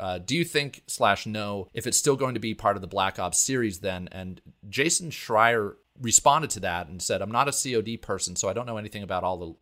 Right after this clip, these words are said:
the lore shenanigans or what it really means." Uh, blah, blah, blah. But he, he then went on to say, "I've heard thrown around a couple of times that this is just, quote, C O D Vietnam.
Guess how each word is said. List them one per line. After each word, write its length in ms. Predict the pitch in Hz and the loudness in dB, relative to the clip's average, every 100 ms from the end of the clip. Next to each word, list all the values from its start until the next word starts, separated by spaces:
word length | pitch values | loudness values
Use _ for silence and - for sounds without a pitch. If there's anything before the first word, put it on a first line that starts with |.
| _ _ _ - | _ _ _ -6
the 80 | 104 | 2
lore 240 | 110 110 | 4 4
shenanigans 600 | - 110 98 98 95 90 | 2 -2 -2 -2 -6 -8
or 40 | |
what 120 | 95 90 | -4 -4
it 60 | |
really 200 | 92 92 | -4 -6
means." 460 | 95 104 104 101 - _ _ _ - | -4 -4 -4 -4 -6 _ _ _ 0
Uh, 160 | 90 | 2
blah, 180 | 87 98 | 4 2
blah, 160 | 95 92 | 2 0
blah. 220 | 104 98 | 0 -2
But 140 | 98 | -4
he, 100 | 104 101 | -10 -10
he 220 | 104 113 - 117 | -10 -10 -10 -2
then 160 | 123 160 | 4 4
went 120 | 170 | 4
on 100 | 151 | 0
to 60 | 127 | 2
say, 360 | - 117 104 - _ - | 4 4 2 -4 _ 0
"I've 160 | 110 | 2
heard 280 | - 175 165 | 4 2 2
thrown 240 | - 147 135 | -2 0 0
around 240 | 120 117 | 0 0
a 40 | |
couple 320 | 101 143 143 151 | -2 0 0 0
of 120 | - | -4
times 440 | - 104 107 104 | -2 0 0 -2
that 140 | 110 92 | -4 -2
this 180 | 117 | -4
is 140 | 120 98 | -4 -4
just, 380 | - 101 - - | 0 0 0 -6
quote, 340 | 113 98 - | -2 -2 0
C 240 | - 131 127 | 0 2 0
O 60 | |
D 220 | 113 107 | 0 -2
Vietnam. 800 | 92 98 95 73 101 107 85 76 | -2 -2 -2 0 0 0 0 -4